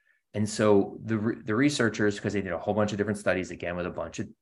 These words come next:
bunch of people, um, and these were all newlyweds, um, it turns out the people that pulled their money together, it allowed them to get their financial goals aligned,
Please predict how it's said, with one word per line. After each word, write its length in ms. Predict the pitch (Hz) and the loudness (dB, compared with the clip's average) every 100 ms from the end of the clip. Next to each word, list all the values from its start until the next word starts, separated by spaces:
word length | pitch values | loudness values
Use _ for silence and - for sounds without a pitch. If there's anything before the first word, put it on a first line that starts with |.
| - | -8
bunch 200 | 90 90 | -6 -6
of 80 | 101 | -6
people, 540 | 101 - 90 80 - | -6 -6 -6 -6 -8
um, 160 | 98 87 | -8 -6
and 80 | 90 | -6
these 120 | 95 | 2
were 80 | 117 | 6
all 100 | 127 | 6
newlyweds, 600 | 113 101 92 90 87 - _ _ _ _ | 6 2 0 0 -2 -6 _ _ _ _
um, 340 | 101 95 85 - _ _ _ _ _ _ _ _ - | 0 2 2 -4 _ _ _ _ _ _ _ _ -4
it 100 | 127 | 0
turns 240 | 160 214 | 4 8
out 140 | 202 165 | 8 6
the 60 | |
people 200 | 147 180 | 2 2
that 140 | 180 - | 2 2
pulled 240 | - 151 | 2 4
their 80 | 143 | 4
money 240 | 127 139 | 4 2
together, 520 | 170 202 220 262 269 - _ _ | -2 -2 0 0 -4 -10 _ _
it 120 | 127 | 4
allowed 340 | 135 127 143 147 | 6 6 4 6
them 400 | 151 147 147 143 | 6 6 2 -2
to 580 | - 143 135 131 127 113 | -2 2 6 6 4 2
get 180 | 135 135 | 0 2
their 140 | 131 | 2
financial 400 | 131 123 123 120 | 2 0 0 0
goals 260 | 113 110 101 | 2 0 0
aligned, 300 | 85 76 | -4 -8